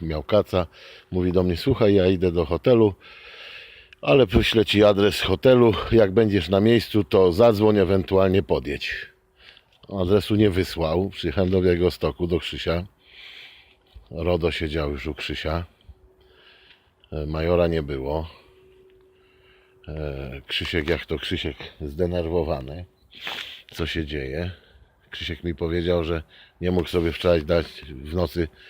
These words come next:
wtedy dać rady, bo, mm, nie wiedział, co robić. Ten usnął, ten się opił. E,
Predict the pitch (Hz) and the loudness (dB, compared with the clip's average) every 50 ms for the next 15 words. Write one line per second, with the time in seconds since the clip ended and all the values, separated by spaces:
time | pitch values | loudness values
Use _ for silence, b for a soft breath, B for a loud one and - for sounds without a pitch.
0 | B B B B B - - 90 87 78 87 80 78 80 76 - 87 90 87 82 | B B B B B -8 -4 -2 -2 -2 -2 -4 -4 -4 -4 -2 0 2 2 2
1 | 76 82 80 71 80 78 76 73 73 - - - - B B B B B B B | 0 -4 -4 -4 -4 -4 -4 -6 -8 -12 -18 -20 -20 B B B B B B B
2 | B B B B B _ 80 78 76 76 76 76 73 73 71 71 73 80 87 85 | B B B B B _ -12 -10 -8 -8 -8 -8 -8 -8 -8 -8 -6 -4 -4 -2
3 | 82 92 80 85 85 76 - - 92 85 80 76 71 69 82 85 92 90 - - | -2 0 0 0 -2 -2 0 0 0 2 2 0 -2 -4 -4 -4 -4 -6 -6 -10
4 | - - - 92 90 85 85 80 76 B B B B B _ _ b b b b | -10 -4 -2 -2 -2 -2 -4 -6 -10 B B B B B _ _ b b b b
5 | - _ - 90 87 - 82 90 87 85 - 90 90 82 - - 101 - 98 98 | -20 _ -8 -8 -8 -4 -2 -2 -2 0 0 0 0 0 0 -2 -2 0 0 0
6 | 85 - - 92 92 90 95 101 B B B B B B B B B B B B | 0 0 -2 -2 -2 -2 -2 -6 B B B B B B B B B B B B
7 | - 82 | -10 -8